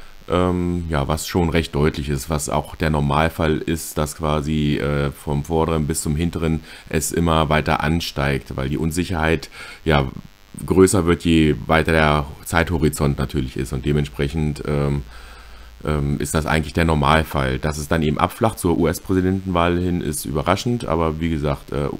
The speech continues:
vermutlich, äh, erwartet der Markt. Allerdings sind wir in diesem Szenario schon länger, also das ist jetzt nichts, was sich jetzt, äh, gerade ergeben hat. Dann gucken wir auf den wix selber. Das ist, ähm, ja, der wird berechnet eben, ähm,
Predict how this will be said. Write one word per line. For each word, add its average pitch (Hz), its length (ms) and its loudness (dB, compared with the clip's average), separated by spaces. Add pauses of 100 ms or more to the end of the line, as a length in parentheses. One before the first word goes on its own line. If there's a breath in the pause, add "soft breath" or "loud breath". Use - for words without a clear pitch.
vermutlich, 78 560 -4
äh, 71 40 -4
erwartet 69 600 -2
der 73 80 -2
Markt. 67 320 -4
Allerdings 87 300 4
sind 90 160 0
wir 87 40 2
in 80 60 2
diesem 87 200 0
Szenario 80 360 2
schon 78 160 -2
länger, 71 200 0
also 65 120 -4
das 64 160 -10
ist - 120 -12
jetzt 73 180 -6
nichts, 76 240 -4 (400 loud breath)
was 76 160 0
sich 73 160 -4
jetzt, - 320 -4
äh, 71 160 0
gerade 69 240 0
ergeben 69 360 0
hat. 67 120 -6 (380 loud breath)
Dann 73 100 -4
gucken 101 200 0
wir 73 60 2
auf 76 140 -2
den 78 240 -2
wix - 280 -4
selber. 87 480 0
Das 90 200 -2
ist, 85 180 -4
ähm, 76 460 -2
ja, 69 260 0 (200)
der 76 120 -2
wird 76 140 -4
berechnet 90 500 -2
eben, 92 360 -2 (460 loud breath)
ähm, 80 600 2